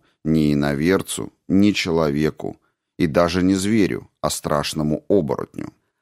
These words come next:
Один священник шёл по лесу, как вдруг встретил двух волков, оказавшихся на самом деле людьми.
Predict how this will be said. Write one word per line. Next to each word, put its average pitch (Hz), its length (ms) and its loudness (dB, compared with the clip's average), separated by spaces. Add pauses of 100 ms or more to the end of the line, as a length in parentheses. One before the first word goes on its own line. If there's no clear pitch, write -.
(120)
Один 113 340 2
священник 131 640 2
шёл 117 300 2
по 90 160 2
лесу, 117 460 2
как 87 180 0
вдруг 92 320 0
встретил 95 500 0
двух 80 320 -2
волков, 90 580 0 (280)
оказавшихся 82 720 -2
на 82 140 0
самом 95 380 2
деле 78 320 0
людьми. 76 500 -2